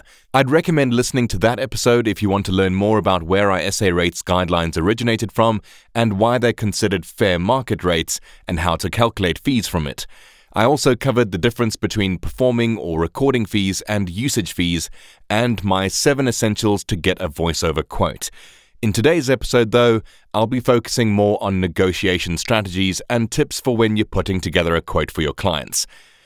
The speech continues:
To recap a little from last time, quoting accurately is really easy when provided the right information. All you need from clients is the answer to seven simple things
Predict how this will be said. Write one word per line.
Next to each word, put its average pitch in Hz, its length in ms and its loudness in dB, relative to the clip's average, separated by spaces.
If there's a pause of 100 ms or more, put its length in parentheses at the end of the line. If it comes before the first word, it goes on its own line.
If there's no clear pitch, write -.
(160)
To - 80 0
recap 147 400 0
a 120 80 0
little 143 220 2
from 110 180 0
last 123 260 0
time, 107 320 0 (400)
quoting 165 380 0
accurately 127 640 0
is 113 220 -2
really 127 520 0
easy 95 480 0 (200)
when 107 220 0
provided 95 560 0
the 101 100 2
right 82 400 0
information. 85 760 -2 (480)
All 131 240 2
you 175 80 2
need 135 220 0
from 131 160 0
clients 98 500 -2
is 98 120 -4
the 98 120 0
answer 101 380 0
to - 160 -6
seven 117 500 0
simple 123 400 -2
things 90 480 -4